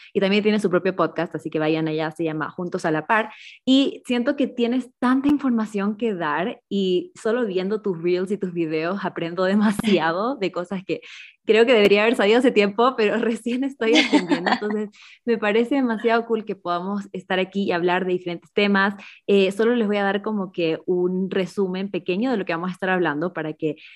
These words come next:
escuchen todo el podcast, porque todos los temas van a estar increíbles. Vamos a hablar sobre la soltería, sobre el miedo a estar sola, sobre relaciones tóxicas, sobre sentirte aburrida en una relación.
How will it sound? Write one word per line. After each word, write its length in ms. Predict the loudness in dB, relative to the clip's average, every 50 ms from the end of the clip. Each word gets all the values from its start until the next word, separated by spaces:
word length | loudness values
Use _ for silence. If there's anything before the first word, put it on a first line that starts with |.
| -20 _ _
escuchen 400 | -12 -4 -2 2 4 4 4 4
todo 140 | 4 4 4
el 80 | 4
podcast, 340 | 2 0 0 0 0 -2 -2
porque 180 | -4 -6 -6 -6
todos 400 | -10 _ _ 0 2 4 4 4
los 140 | 4 2 2
temas 160 | 0 0 0
van 120 | 0 0
a 20 | 0
estar 160 | -2 -2 -2
increíbles. 500 | -2 -2 -2 -2 -2 -2 -2 -4 -2 -2
Vamos 300 | -2 -2 -2 -2 -4 -4
a 20 |
hablar 340 | -4 -4 -4 -4 -4 -6 -8
sobre 440 | -8 -8 -6 -4 -4 -2 -4 -6 -6 -8
la 220 | -8 -8 -8 -10 -12
soltería, 840 | -8 -4 -2 -2 -2 -2 -2 -2 -2 0 2 2 2 2 0 -2 -4
sobre 320 | -4 -6 -6 -4 -4 -4
el 120 | -4 -4 -4
miedo 480 | -4 -4 -4 -4 -4 -4 -4 -6 -8 -10 -14 -20 -20 -10 -8
a 60 | -6
estar 300 | -6 -4 -4 -6 -8 -8
sola, 560 | -4 0 2 2 4 4 4 4 4 2 2
sobre 180 | 0 0 -2 -2
relaciones 500 | -2 -2 -4 -6 -8 -10 -14 -14 -6 -2
tóxicas, 640 | 0 2 2 0 -2 -4 -6 -4 -2 -2 -2 -2 -2
sobre 200 | -2 -4 -4 -4
sentirte 360 | -6 -6 -4 -4 -4 -4 -4
aburrida 340 | -4 -2 -2 -2 -2 -2 -2
en 60 | -2
una 120 | -4 -4 -6
relación. 800 | -6 -10 -12 -14 -18 -10 -4 0 0 2 2 2 2 2 0